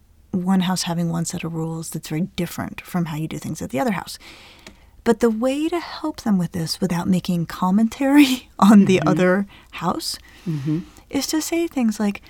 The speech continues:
Speaker 1: "Let me show you how we do this here."
Speaker 2: Oh.
Speaker 1: "Let me show you how we do this here. If you're wanting, you know, to get yourself a snack, let me show you how we do this here. Instead of rifling through the pantry and throwing it all on the floor, you can <laughs> ask me and I will lay out the options," right?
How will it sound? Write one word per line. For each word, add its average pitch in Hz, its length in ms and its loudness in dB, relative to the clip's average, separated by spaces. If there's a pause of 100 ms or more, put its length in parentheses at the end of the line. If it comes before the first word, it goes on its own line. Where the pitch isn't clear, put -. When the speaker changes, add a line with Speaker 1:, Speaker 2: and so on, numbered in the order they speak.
(220)
Speaker 1:
"Let 294 120 0
me 330 140 0
show 262 160 -4
you 208 220 2
how 180 160 -4
we 180 100 -4
do 170 120 -6
this - 200 -10
here." - 220 -12 (580)
Speaker 2:
Oh. 190 300 -8 (500)
Speaker 1:
"Let 214 100 6
me 226 60 8
show 226 120 -2
you 240 60 0
how 185 140 0
we 180 60 -2
do 170 100 -4
this 170 140 -8
here. - 220 -16 (600)
If 202 180 4
you're 247 400 4
wanting, 220 640 2
you 202 120 4
know, 175 200 0
to 196 120 -8
get 196 120 -4
yourself 214 280 -6
a 214 40 -6
snack, 175 280 -4
let 208 100 0
me 233 80 0
show 214 140 -2
you 196 120 0
how 170 140 -6
we 170 120 -4
do 151 120 -6
this 156 180 -8
here. - 280 -14 (480)
Instead 196 400 2
of 226 240 0
rifling 208 440 2
through 247 160 -2
the 262 80 -4
pantry 180 380 0
and 175 100 -2
throwing 180 240 -2
it 180 80 -2
all 190 120 0
on 226 120 2
the 254 80 0
floor, 156 380 -6
you 165 200 -2
can 220 160 8
<laughs> 196 120 8
ask - 140 4
me 262 220 12
and 269 100 12
I 220 100 10
will 233 160 12
lay 226 200 10
out 196 200 8
the 202 140 8
options," - 480 2
right? 208 240 6